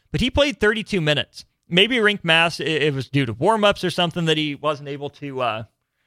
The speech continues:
you know, get himself as fired up early on, get his knee as mobile and activated as he needed it to. But for, for having such good touch, Rienk Mast does leave quite a few hook shots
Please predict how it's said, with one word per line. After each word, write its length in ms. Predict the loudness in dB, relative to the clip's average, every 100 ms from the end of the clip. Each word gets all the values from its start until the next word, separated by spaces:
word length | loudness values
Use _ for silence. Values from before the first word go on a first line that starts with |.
| _ _ _ _
you 60 | 0
know, 100 | 2
get 120 | 2
himself 300 | 0 2 0
as 100 | 0
fired 320 | 0 2 2
up 140 | 0 0
early 280 | 0 0 2
on, 140 | 0
get 160 | 0 -2
his 140 | -2
knee 260 | -2 2 2
as 220 | 2 0
mobile 400 | 0 0 2 0
and 80 | 2
activated 580 | 0 0 0 0 0 -2
as 140 | -4
he 100 | -4
needed 360 | -6 -2 0 0
it 160 | -2
to. 440 | -2 -2 0 -2 -6 -10 _ _
But 380 | 2 4 4 -4 _ -20 -18
for, 300 | -4 0 0
for 120 | 0
having 340 | 2 2 0 -4
such 320 | -4 -4 -2
good 260 | -2 -2 -2
touch, 520 | 0 2 0 -6 -20 _ _ _ _ _ _ _ _
Rienk 300 | 0 0 2
Mast 300 | 2 2 2
does 300 | -2 -2 0
leave 220 | 0 0
quite 220 | 0 0
a 20 | 0
few 340 | -2 -2 -2
hook 220 | -2 -2
shots 500 | 0 0 0 -6 -16